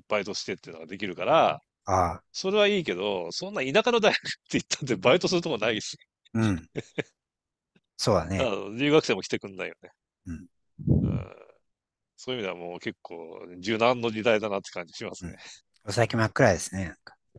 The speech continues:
Speaker 1: <laughs>
Speaker 2: うん。
Speaker 1: なんか考えないとね、他のものは。
Speaker 2: いや、どうにもならないでしょ、もうなんか。基本的にはそう思いますよ、なんか。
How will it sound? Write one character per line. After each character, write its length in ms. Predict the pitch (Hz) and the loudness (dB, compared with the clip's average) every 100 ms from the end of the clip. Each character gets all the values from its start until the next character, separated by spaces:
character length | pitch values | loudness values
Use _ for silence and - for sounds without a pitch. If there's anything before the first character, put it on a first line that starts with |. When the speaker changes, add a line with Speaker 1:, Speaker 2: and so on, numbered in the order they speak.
| - | -16
Speaker 1:
<laughs> 120 | - _ _ _ _ _ _ _ | -16 _ _ _ _ _ _ _
Speaker 2:
う 40 | 90 | -14
ん。 120 | 85 _ _ _ _ _ _ _ _ _ | -14 _ _ _ _ _ _ _ _ _
Speaker 1:
な 100 | 123 131 | -6 -6
ん 20 | |
か 80 | - | -6
考 120 | 120 | -8
え 200 | 113 110 | -6 -8
な 80 | 78 | -10
い 60 | |
と 100 | 85 | -14
ね、 80 | 90 | -16
他 260 | - 92 87 | -12 -8 -8
の 80 | |
も 100 | 87 | -10
の 80 | 87 | -16
は。 100 | - _ _ _ _ _ _ _ _ _ | -20 _ _ _ _ _ _ _ _ _
Speaker 2:
い 80 | - | -10
や、 240 | - - | -6 -6
ど 160 | 85 95 | -2 2
う 60 | 117 | 4
に 80 | |
も 80 | 123 | 6
な 140 | 127 135 | 6 8
ら 80 | |
な 220 | 160 170 139 | 8 8 8
い 40 | |
で 60 | 104 | 6
し 100 | 101 | 0
ょ、 80 | |
も 260 | 90 90 87 | -2 -2 -2
う 40 | |
な 60 | 85 | -4
ん 40 | |
か。 260 | - - - _ _ _ _ _ _ _ _ - | -8 -16 -18 _ _ _ _ _ _ _ _ 2
基 80 | |
本 100 | 143 | 4
的 80 | 151 | 6
に 120 | 147 | 8
は 120 | 139 110 | 8 6
そ 140 | 113 | 2
う 40 | |
思 140 | 101 101 | 0 0
い 20 | |
ま 140 | 98 | 0
す 160 | 98 - | -2 -8
よ、 60 | 73 | -12
な 60 | |
ん 20 | |
か。 240 | - _ | -16 _